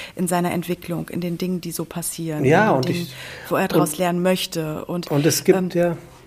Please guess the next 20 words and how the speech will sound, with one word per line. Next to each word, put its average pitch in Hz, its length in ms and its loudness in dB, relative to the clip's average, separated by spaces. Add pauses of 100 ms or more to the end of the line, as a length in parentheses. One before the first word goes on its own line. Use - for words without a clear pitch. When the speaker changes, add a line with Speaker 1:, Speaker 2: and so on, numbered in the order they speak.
(240)
Speaker 1:
und 190 180 -2
du 190 80 0
darfst 214 300 2
halt 226 140 -2
dann 220 240 0
natürlich 214 400 -4
auch 208 120 -2
verstehen, 220 360 -4
dass 196 140 -6
ich - 140 -8
ein 214 140 0
andere 208 500 -2
Ansichten 214 540 -2
oder 208 160 -4
ein 208 80 -6
anderes 208 320 -6
Tempo 214 360 -4
hab 202 200 -8
oder 196 120 -2
ein 196 200 -4